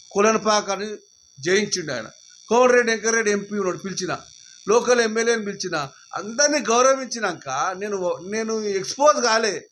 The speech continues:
నేను ఏదో గల్లు ఎగిరేసుకొని నేను పెద్ద వీరుడిని, పీకుడు కానీ, ఏకుడు కానీ అనలే. నాకు అనుభవం ఉంది, రాజకీయాలలో పనిచేసిన కాబట్టి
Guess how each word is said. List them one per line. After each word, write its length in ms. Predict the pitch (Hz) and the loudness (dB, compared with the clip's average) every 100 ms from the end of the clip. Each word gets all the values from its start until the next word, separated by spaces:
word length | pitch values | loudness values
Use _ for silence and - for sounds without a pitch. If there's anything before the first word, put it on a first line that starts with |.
| - | -12
నేను 160 | 190 202 | -8 -4
ఏదో 480 | 226 247 254 233 170 | 0 2 2 2 0
గల్లు 200 | 190 220 | -2 0
ఎగిరేసుకొని 560 | 214 214 208 - 202 202 | -2 0 -2 -2 -4 -2
నేను 120 | 196 | -2
పెద్ద 220 | 196 190 | -2 -4
వీరుడిని, 560 | 180 180 196 202 196 190 | -2 -2 -2 -2 -4 -6
పీకుడు 380 | 185 185 190 | -8 -8 -4
కానీ, 280 | 185 185 180 | -2 0 2
ఏకుడు 280 | 180 180 180 | 0 0 -2
కానీ 200 | 180 165 | -2 -2
అనలే. 340 | 156 185 147 - - - - - - _ _ _ _ _ - | -2 -2 -2 -4 -20 -20 -20 -20 -20 _ _ _ _ _ -10
నాకు 220 | 131 175 151 | -4 -2 -2
అనుభవం 360 | 170 220 247 | 0 2 2
ఉంది, 180 | 233 220 | 2 0
రాజకీయాలలో 600 | 190 185 202 202 202 196 | 2 0 0 -2 -4 -6
పనిచేసిన 560 | 156 160 175 185 160 175 | -6 -8 -6 -8 -8 -8
కాబట్టి 460 | 165 160 170 208 | -6 -6 -8 -12